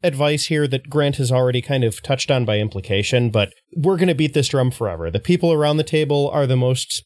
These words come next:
important thing at the table. They are more important than the fiction, more important than the fiction making sense. If something is upsetting somebody, retcon it as hard as you have to to make them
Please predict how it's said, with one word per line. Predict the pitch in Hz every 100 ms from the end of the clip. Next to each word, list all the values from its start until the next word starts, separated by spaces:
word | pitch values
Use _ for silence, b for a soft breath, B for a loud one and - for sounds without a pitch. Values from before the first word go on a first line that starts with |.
| -
important | 156 131 151 131 117
thing | - 110 104 95 _
at | 98 95
the | 85
table. | 95 87 76 73 _
They | 127
are | 120
more | 117 127 135
important | 131 151 151
than | 135
the | 127
fiction, | 190 190 214 196 190 - b b
more | 175 214
important | 202 190 185 175 -
than | 147 170 160 139
the | 156
fiction | 202 - 165
making | 139 147 139 123
sense. | - 107 69 - - -
If | 170 175
something | - 185 196 202
is | 175
upsetting | 175 - 170 175 190
somebody, | 196 185 180 185 180 b b b
retcon | 120 139 165 - 185 180
it | 151
as | 135
hard | - 139
as | 170 151
you | 143
have | 135 123
to | - 156
to | 147
make | 135 131
them | 135